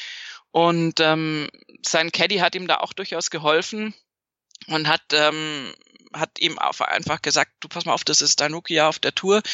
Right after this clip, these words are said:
Das wird so ein bisschen ein Rollercoaster sein. Da werden gute Ergebnisse dabei sein, aber auch schlechte Ergebnisse. Ähm, du musst einfach positiv bleiben. Du musst einfach deine, deine, äh, Attitude wieder, wieder switchen auf, auf, auf Spielspaß, auf gerne da sein und dann wird es auch klappen."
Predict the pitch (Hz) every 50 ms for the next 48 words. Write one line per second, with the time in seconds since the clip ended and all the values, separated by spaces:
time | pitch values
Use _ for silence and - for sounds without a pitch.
0 | - - - - - 156 - 147 165 - - - 180 170 170 175 - - 175 165
1 | 156 147 139 143 165 170 185 - - 165 - - - 175 - 175 180 180 160 147
2 | 147 139 143 151 165 180 175 165 165 160 165 170 165 - - 156 - 143 147 151
3 | 147 139 127 - - - - - 151 160 - - 156 160 160 160 160 160 156 -
4 | 160 156 - - - - - - - - - - - - _ - - 160 160 160
5 | 160 156 147 - - 170 165 170 170 180 208 254 247 - - 233 190 190 196 -
6 | - 180 175 - - - 196 208 214 214 202 - 202 190 - - - 175 170 170
7 | 175 175 175 180 180 175 175 - - - - - - _ - 160 175 190 190 -
8 | - - 160 165 - 170 156 - - 160 151 151 156 151 151 151 151 - 151 151
9 | 151 151 151 147 147 147 147 147 147 143 - - - 151 147 143 - - - -
10 | 180 - 190 180 - 196 202 196 190 - - - - _ _ 147 170 160 165 160
11 | 156 156 151 143 147 160 156 160 147 - - - 208 - - - 185 170 - 151
12 | 156 151 - - - 147 151 147 - - - - - 143 - - - - - 214
13 | 214 208 - - - 175 175 175 - - - 156 - - - 165 165 170 170 160
14 | 160 160 156 160 - 165 160 160 160 156 156 156 147 - 147 143 135 143 - 139
15 | - - 143 - - - 196 220 - 226 226 220